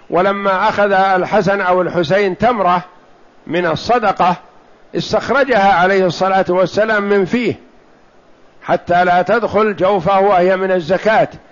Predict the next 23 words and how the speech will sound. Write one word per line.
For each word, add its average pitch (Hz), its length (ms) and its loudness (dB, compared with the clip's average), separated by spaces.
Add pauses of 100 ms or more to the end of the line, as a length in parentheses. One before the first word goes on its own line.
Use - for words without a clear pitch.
(280)
لأن 165 360 -4
ما 165 200 -2
كان 196 360 0
من 185 120 0
الزكاة 180 580 0 (380)
فهو 175 280 2
حرام 185 520 0
على 165 300 0
محمد 175 560 -2
صلى 175 300 -4
الله 170 400 0
عليه 160 360 0
وسلم 214 680 0 (320)
وعلى 170 640 0
آل 160 140 -4
محمد. 143 500 -4 (2000)
فما 151 1080 0 (100)
كان 202 580 2 (380)
من 180 220 -2
الزكاة 180 840 0 (400)
فلا 202 280 -2
يأكله 170 640 -2
الغني، 131 400 -2